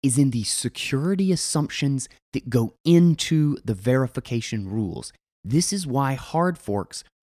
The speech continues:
are so stupid. They should only ever be taken when the assurances of those cryptographic tools are being risked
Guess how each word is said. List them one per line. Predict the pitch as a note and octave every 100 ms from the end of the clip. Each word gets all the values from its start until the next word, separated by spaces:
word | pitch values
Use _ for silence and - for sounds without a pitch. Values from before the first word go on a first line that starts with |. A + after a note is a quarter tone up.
| _
are | A#2+
so | B2 - D3+
stupid. | D3 - - C3+ A2+ E2 - _ _ _ _ _ _ _ _ _ -
They | G#2 B2+
should | - A#2+ -
only | C#3 E3+ G3+ G3+ -
ever | D3 D#3
be | C3+ B2+
taken | - F#3+ F3 A#2 G#2 - _ _
when | G#2 C#3+ C#3+ -
the | A#2 A#2+ -
assurances | - - D#3+ F#3 - D3+ C3+ -
of | C#3 F#3 D#3
those | E3 D#3+ -
cryptographic | - F3 - D3+ D3 - -
tools | - D#3+ G3 G3+ - _ _ _ _
are | C#3+ D#3
being | B2 D3 C3+ B2
risked | G#2 B2 B2+ - -